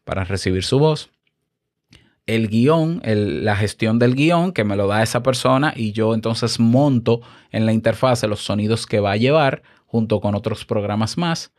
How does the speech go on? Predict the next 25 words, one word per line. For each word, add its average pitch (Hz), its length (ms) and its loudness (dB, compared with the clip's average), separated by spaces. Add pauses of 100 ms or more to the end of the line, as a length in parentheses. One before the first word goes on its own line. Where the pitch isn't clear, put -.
(380)
Yo 127 220 2
voy 143 140 4
a 123 140 2
tener 120 600 2
dos 127 580 -2
o 110 60 -6
tres 107 240 0
dispositivos 110 680 -2
móviles 139 500 2
para 101 180 -4
hacer 98 220 -6
la 107 140 -2
retransmisión 120 800 0
con 107 260 0
la 101 120 2
cuenta 104 400 0
de 113 40 4
esa 120 160 -4
persona 143 320 -2
que 143 80 0
me 104 80 -2
tiene 95 220 -2
que 113 80 2
dar 113 180 2
previamente. 160 720 2